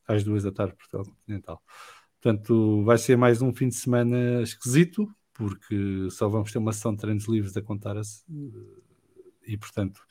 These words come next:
as equipas vão ter pouco tempo para tratar de afinações e testar partes de,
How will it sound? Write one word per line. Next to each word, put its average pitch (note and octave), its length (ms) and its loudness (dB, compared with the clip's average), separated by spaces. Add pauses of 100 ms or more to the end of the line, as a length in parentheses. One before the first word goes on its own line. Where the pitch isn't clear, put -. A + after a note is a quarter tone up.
(720)
as A2+ 160 2
equipas A2 280 0
vão A2+ 160 2
ter A#2 100 2
pouco G#2 320 0
tempo G#2+ 280 4
para G#2 600 2
tratar G#2 340 0
de G2 100 -2
afinações G#2+ 680 0
e G2 60 0
testar G2 300 -2
partes G2+ 420 0
de, E2+ 560 -12